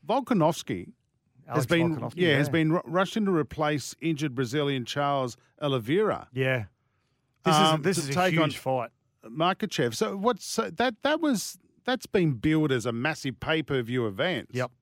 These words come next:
Speaker 1: Is it bigger now?
Speaker 2: Yeah, it is. It is now with, with Volkanovski, who will go down in the Hall of Fame for U F C. He's one of the,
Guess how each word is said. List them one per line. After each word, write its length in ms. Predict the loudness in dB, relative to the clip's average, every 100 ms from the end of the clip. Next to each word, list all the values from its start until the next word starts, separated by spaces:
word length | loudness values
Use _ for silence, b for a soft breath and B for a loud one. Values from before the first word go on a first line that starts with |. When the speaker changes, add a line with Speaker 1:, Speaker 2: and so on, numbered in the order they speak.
| _ _ _ _ _ _ -2
Speaker 1:
Is 140 | 0
it 160 | 0 2
bigger 260 | 0 2
now? 400 | 2 2 2 -2 -4 _ _ _ _ _ _ _ -2
Speaker 2:
Yeah, 120 | 0
it 100 | 2
is. 340 | 2 0 -6 -4
It 100 | 0
is 180 | 0 0
now 300 | 2 2 2
with, 320 | 0 -4 -8 _ _ _
with 160 | -8 0
Volkanovski, 640 | 0 0 -2 -4 -4 -4
who 200 | 0 2
will 100 | 0
go 180 | 2 2
down 240 | 2 0
in 60 | -2
the 80 | -4
Hall 200 | -4 -6
of 60 | -6
Fame 280 | -6 -6
for 100 | -8 -6
U 140 | -6
F 80 | -6
C. 180 | -6 -4
He's 120 | 0
one 120 | 0
of 60 | 0
the, 120 | -2